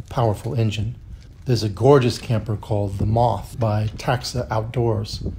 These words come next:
but it weighs just over thirteen hundred pounds empty, and it's also much pricier. I'll let you know because I know you're curious. This camper all in costs seven thousand eighty-five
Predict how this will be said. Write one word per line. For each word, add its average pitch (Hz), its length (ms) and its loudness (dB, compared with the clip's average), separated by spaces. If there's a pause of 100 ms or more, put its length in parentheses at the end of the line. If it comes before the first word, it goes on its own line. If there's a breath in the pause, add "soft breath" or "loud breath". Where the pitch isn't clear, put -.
(260)
but 135 120 2
it 151 100 -2
weighs 135 280 6
just 131 280 0
over 113 180 4
thirteen 127 440 2
hundred 107 260 0
pounds 107 520 0
empty, 117 440 0 (440 loud breath)
and 151 320 6
it's - 140 0
also 117 500 4 (120)
much 117 180 -2
pricier. 113 480 2 (1000)
I'll 165 120 8
let 202 160 6
you 135 80 6
know 127 160 8
because 110 340 2
I 117 80 4
know 123 120 6
you're 104 120 4
curious. 127 680 2 (260)
This 143 180 0
camper 117 440 0 (240)
all 139 240 8
in 120 320 2
costs - 420 -2
seven 131 300 2
thousand 117 380 2
eighty-five 107 540 0